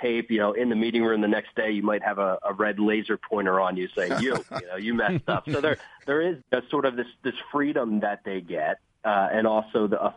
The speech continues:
Speaker 1: fun kind of spirit that they have about him where he does listen to the players and what they want and where they'll thrive and tries to put them in those kind of spots and then just lets them loose on Sundays. And you can really tell.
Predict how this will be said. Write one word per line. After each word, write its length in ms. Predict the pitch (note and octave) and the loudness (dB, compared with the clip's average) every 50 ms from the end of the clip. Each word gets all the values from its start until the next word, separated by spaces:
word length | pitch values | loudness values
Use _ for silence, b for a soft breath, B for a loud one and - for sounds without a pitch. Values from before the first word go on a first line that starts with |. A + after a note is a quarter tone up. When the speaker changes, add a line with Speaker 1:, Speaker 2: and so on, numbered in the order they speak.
| - - | -4 0
Speaker 1:
fun 420 | B2 A#2+ A#2+ A#2+ A#2+ A#2 A2+ A2+ | 0 2 2 2 2 2 2 0
kind 240 | A2 - - B2 A2 | 0 0 0 0 0
of 60 | G#2 - - - | 0 -4 -8 -14
spirit 420 | - - B2+ B2 B2 B2+ A#2+ - - A#2 | -6 -2 0 0 2 2 0 0 -2 -4
that 100 | G#2 - | -2 -2
they 140 | G#2+ G2+ | -2 -2
have 240 | F#2+ A2 A2+ A#2+ A2+ | 0 0 0 0 -2
about 320 | A2 F2+ F#2+ F#2 F#2 F#2+ F#2+ | -2 0 0 2 2 2 2
him 160 | F#2+ G2 F#2+ | 0 -2 0
where 180 | G2 G2 G2 | 0 0 0
he 160 | F2 F#2 A2 G#2 | 0 0 -4 -2
does 280 | F#2 A2 G#2+ A#2 A#2 - - | 0 -2 -2 -2 -4 -4 -4
listen 280 | A#2+ A2+ - _ A2+ G#2+ - | -4 -4 -4 _ -8 -10 -8
to 80 | - G2+ | -8 -10
the 80 | G2 | -10
players 480 | - - - G2 F#2+ F#2+ G2 G2 G2 F2+ - - - | -8 -2 0 2 2 4 2 2 0 -2 -4 -6 -4
and 200 | F#2 F2+ F#2 F2+ | -2 -2 0 0
what 160 | G2 G#2 G#2 - | 0 -2 0 0
they 120 | - G2+ F#2+ | 0 0 0
want 400 | F2 F#2+ G2 G2 F#2+ F#2+ F#2+ - - - | 0 2 2 2 2 0 -2 -6 -6 -6
and 160 | F#2 F#2+ F#2+ F#2 F#2+ | -4 -4 -4 -4 0
where 240 | G2+ G#2 G#2+ A2 | 0 2 2 2
they'll 160 | G2+ G#2 G2 G2 - - | 2 0 -2 -2 -6 -4
thrive 460 | - G#2 G2+ F#2+ F#2 F#2 F#2 F#2 - - | 0 0 2 4 4 2 2 -2 -4 -4
and 80 | G#2 G2+ | -6 -4
tries 240 | - - G2+ G2 - | -2 -2 -2 -2 -4
to 80 | - | -8
put 160 | - - A#2+ A2+ | -2 0 0 2
them 100 | G#2+ G#2 | 2 2
in 60 | G2+ | 2
those 160 | G2+ G2+ - - - | 2 2 0 0 2
kind 160 | G2+ F#2+ F#2+ | 2 2 2
of 80 | F#2 - - | 0 -2 -10
spots 420 | - - A#2 A2 G#2 G2 F#2+ - _ B B B B B B B B - | -2 0 0 2 2 0 0 -4 _ B B B B B B B B -2
and 100 | G#2+ A2 | 0 2
then 160 | A2 G#2+ G#2 | 2 2 2
just 200 | G#2+ G#2 - - | 0 0 0 0
lets 240 | A2 A2+ A2 - - | 0 0 0 0 -2
them 180 | A2 G2 G2+ G2+ | 0 0 2 2
loose 360 | G#2+ A2 G#2 G2+ - - - - | 2 2 0 -2 -4 -8 -6 0
on 220 | - G#2+ G2+ F#2+ - - - | 2 2 2 2 0 0 0
Sundays. 420 | A#2 A2 A2+ G2+ F2+ F2 F2+ E2+ F#2 | 2 2 4 2 2 0 0 0 0
And 100 | G2+ G#2+ | 0 0
you 80 | G#2+ G2+ | 0 0
can 120 | A#2+ G#2 | 2 2
really 300 | G#2 G#2+ G#2+ G2+ G2 F#2 - - | 4 4 2 2 -2 -4 -4 -2
tell. 360 | A2+ A2+ A2 G#2 F#2+ F#2 - | -2 0 2 0 0 -2 -4